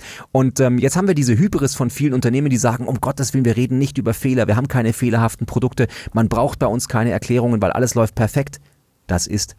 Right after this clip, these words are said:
Schmarrn. Ein Erklärvideo zum Beispiel zu einem Produkt hat drei große Vorteile. Erstens, ich kann damit die Retourenquote und das Service-Level senken. Also weniger Anrufe im Support und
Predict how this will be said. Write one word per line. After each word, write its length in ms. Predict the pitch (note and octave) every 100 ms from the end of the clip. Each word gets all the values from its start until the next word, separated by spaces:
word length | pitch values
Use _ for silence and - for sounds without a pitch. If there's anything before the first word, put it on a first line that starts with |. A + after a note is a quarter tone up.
| -
Schmarrn. 420 | - D#2 F#2 F#2 - - - - - -
Ein 240 | A2 A2
Erklärvideo 760 | - A2 D3+ G#3+ C#3 B2 D#3+ G3+
zum 180 | - C3+
Beispiel 280 | - -
zu 100 | -
einem 160 | A#2 A2
Produkt 360 | - A2 D3 -
hat 140 | - -
drei 260 | G#2 G#2 C#3
große 340 | B2 A2+ A2+
Vorteile. 480 | - F2+ - - - - _ _ _ -
Erstens, 540 | C3 - - G3+ - - - -
ich 120 | -
kann 160 | - C3+
damit 360 | C3 B2 - G#2+
die 80 |
Retourenquote 880 | G2+ G2+ - F3 F3+ - C3+ C#3 D#3+
und 120 | A2+
das 200 | G2 -
Service-Level 680 | - A2+ B2+ - A#2 A#2 B2+ - _ _
senken. 480 | - G#2 G#2 - -
Also 300 | - F3 E2+
weniger 320 | B2+ E3 D#3 C#3
Anrufe 420 | C3+ C3+ B2 G#2+
im 160 | F2
Support 540 | F2 F2+ - C#3+ F#3+ - - - -
und 240 | C#3 C#3+